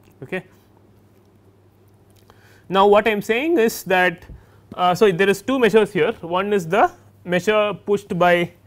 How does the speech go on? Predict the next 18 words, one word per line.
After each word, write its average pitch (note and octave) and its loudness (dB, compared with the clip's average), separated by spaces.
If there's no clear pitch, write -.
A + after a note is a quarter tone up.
the E3 2
random E3 2
variables, C#3 0
which D#3 -8
is D#3+ -6
P F#3+ -2
X - -6
Y, C3+ -4
the D#3+ 0
other F3 2
measure G#3+ -2
is B3 -6
Lebesgue, C3 -2
let D#3+ -4
us - -20
call F#3+ 0
it F3 0
lambda B2+ -4